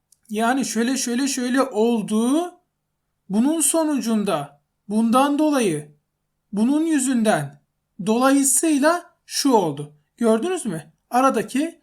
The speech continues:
sonuç bağlantısını bu şekilde görebilirsiniz arkadaşlar. Tekrar ediyorum. İki cümle arasında kullanılırlar ve kendilerinden sonra cümle alırlar. Şimdi bunun yanı sıra şöyle bir not da paylaşabilirim arkadaşlar.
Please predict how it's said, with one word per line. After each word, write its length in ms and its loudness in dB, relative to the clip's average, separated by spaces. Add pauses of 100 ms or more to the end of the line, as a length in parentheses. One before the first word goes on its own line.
(160)
sonuç 440 -4
bağlantısını 800 -2 (300)
bu 60 -2
şekilde 380 -4
görebilirsiniz 600 -2
arkadaşlar. 540 -8 (280)
Tekrar 380 0
ediyorum. 440 -2 (260)
İki 220 -2
cümle 240 -2
arasında 420 -4
kullanılırlar 680 -2 (1800)
ve 140 0
kendilerinden 580 2
sonra 320 -4
cümle 220 2
alırlar. 500 -2 (720)
Şimdi 380 -4
bunun 160 2
yanı 300 2
sıra 260 2
şöyle 380 -4
bir 160 2
not 220 -2
da 80 0
paylaşabilirim 680 0
arkadaşlar. 680 -4